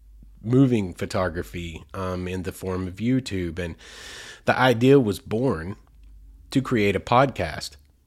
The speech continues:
because I absolutely love telling stories. It is who I am. I am a storyteller, as I've come to, uh,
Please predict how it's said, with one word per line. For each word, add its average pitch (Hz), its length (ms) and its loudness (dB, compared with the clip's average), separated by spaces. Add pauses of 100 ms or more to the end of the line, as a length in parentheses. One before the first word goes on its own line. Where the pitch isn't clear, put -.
(340)
because 98 280 -2
I 95 100 0
absolutely 92 920 -2 (640)
love 123 260 2
telling 135 340 2
stories. 160 640 2
It 98 140 -2
is 104 160 -4
who 107 180 -2
I 98 160 -2
am. 110 240 0
I 85 140 -6
am 92 120 -2
a 87 60 -4
storyteller, 92 800 -4
as 85 160 -6
I've 87 220 -6
come 95 280 -6
to, 87 360 -4
uh, 85 240 -4